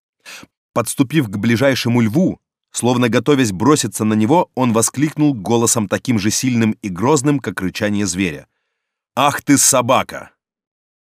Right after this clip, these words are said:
И кулаком, закованным в стальную перчатку,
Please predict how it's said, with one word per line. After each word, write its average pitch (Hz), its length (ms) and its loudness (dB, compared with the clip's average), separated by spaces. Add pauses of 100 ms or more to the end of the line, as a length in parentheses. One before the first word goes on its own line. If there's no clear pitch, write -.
(200)
И 147 80 -2
кулаком, 127 520 2
закованным 113 540 2
в - 60 -8
стальную 107 420 2
перчатку, 143 640 -2